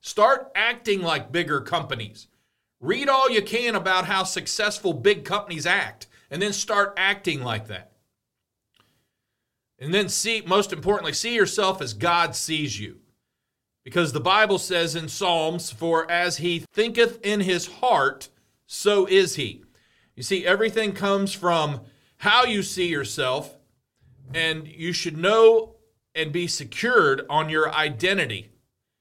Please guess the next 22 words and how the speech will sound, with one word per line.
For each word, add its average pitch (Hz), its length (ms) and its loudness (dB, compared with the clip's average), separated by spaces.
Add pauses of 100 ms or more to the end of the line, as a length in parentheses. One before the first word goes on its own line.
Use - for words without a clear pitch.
(300)
um, 123 720 -6
in 156 220 -4
Jesus. 160 640 -6 (1400)
And 104 80 -18
the 107 60 -12
more 156 240 -2
you 170 80 -4
know 175 240 2
about 165 280 0
Jesus, 139 540 -6
the 120 100 -16
more 165 280 -2
you 165 180 -8
know 156 520 0 (420)
who 262 260 0
you 175 260 0
are 120 480 0 (160)
and 123 120 -6
what 156 220 0
you're 147 140 -2
capable 139 600 0
of. - 200 -14